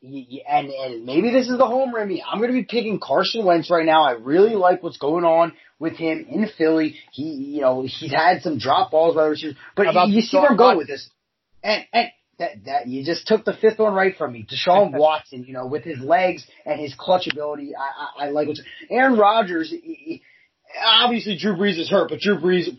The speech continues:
Speaker 1: would make that list probably over Carson Wentz or, I mean, over Carson Wentz or over Deshaun Watson. You know, I would have to think about it a little more.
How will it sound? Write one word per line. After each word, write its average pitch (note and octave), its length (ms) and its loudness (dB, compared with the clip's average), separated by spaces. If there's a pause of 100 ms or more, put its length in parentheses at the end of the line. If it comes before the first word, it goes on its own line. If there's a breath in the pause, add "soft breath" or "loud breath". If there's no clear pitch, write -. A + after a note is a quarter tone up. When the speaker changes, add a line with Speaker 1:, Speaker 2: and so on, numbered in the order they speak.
Speaker 1:
would F3 320 4
make E3+ 200 2
that D3+ 240 2
list D#3+ 260 0
probably F3+ 400 2
over D#3 240 -4
Carson D#3 340 -6
Wentz D3+ 280 -4
or, D3+ 320 -2 (160 soft breath)
I G#3 80 2
mean, G3 180 0
over A#3 280 4
Carson F3+ 340 -4
Wentz E3 260 -2
or F#3 380 4
over D3+ 260 0
Deshaun C#3 320 -2
Watson. B2 360 0
You A2+ 40 -12
know, A#2 60 -4
I B2 140 2
would D3 80 6
have C3+ 140 0
to A2 60 -20
think A2+ 140 -10
about G#2 140 4
it - 20 2
a G#2 40 0
little G#2 100 -4
more. G#2 200 -8